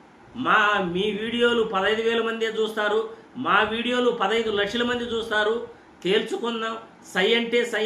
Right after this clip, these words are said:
అందాం, స్ట్రైట్ ఫైట్కైనా రెడీ, స్ట్రీట్ ఫైట్కైనా రెడీ అని మళ్ళీ ఎదురుదాడి చేస్తారు మీరు సోషల్ మీడియాపై, ప్రజలపై. మీరు చేసిన తప్పులు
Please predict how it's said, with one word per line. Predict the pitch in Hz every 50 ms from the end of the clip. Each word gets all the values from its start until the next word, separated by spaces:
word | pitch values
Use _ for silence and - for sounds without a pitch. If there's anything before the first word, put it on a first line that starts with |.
| 220
అందాం, | 220 214 214 214 214 214 220 220 - - - - - -
స్ట్రైట్ | - - - 175 196 240 - - 208
ఫైట్కైనా | 226 226 - 160 208 220 226 220 226 220 208
రెడీ, | 208 208 220 233 202
స్ట్రీట్ | - - - 214 240 240 - -
ఫైట్కైనా | 233 233 226 233 220 220 226 220 220 220 214 208
రెడీ | 208 208 226 220 - - - - - - - - - - - - - - - - - - - - - - - 123 156
అని | 190 185 165 151 147 151
మళ్ళీ | 170 208 226 240 240 226 202 196
ఎదురుదాడి | 190 220 233 233 226 220 214 196 190 190
చేస్తారు | 190 175 170 - - 175 175 175 175 147
మీరు | 131 110 - - - - - - - - - - -
సోషల్ | - 165 170 - 190 185 185 175
మీడియాపై, | 160 143 147 135 127 - 120 107 - - - - - - - - - - - - - -
ప్రజలపై. | 143 151 165 175 202 208 202 185 175 139 123 - - - - - - - - - - - - - - - - - - 107 120
మీరు | 143 165 170 170 165 - 165
చేసిన | 170 196 208 208 220 208 202 190 - -
తప్పులు | 196 196 190 - 226 233 214